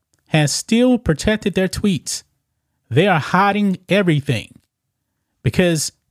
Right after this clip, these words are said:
I believe that they are truly afraid of the backlash from the Wokes.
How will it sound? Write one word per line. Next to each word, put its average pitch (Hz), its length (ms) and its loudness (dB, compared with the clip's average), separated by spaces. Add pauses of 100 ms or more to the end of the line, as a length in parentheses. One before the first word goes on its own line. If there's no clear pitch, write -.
(120)
I 185 200 2
believe 175 340 2
that 139 160 -2
they 170 140 0
are 135 320 0 (160)
truly 233 480 2
afraid 131 720 -2 (560)
of 135 160 0
the 110 80 -6
backlash 143 720 0
from 135 140 0
the 123 60 2
Wokes. 117 460 -4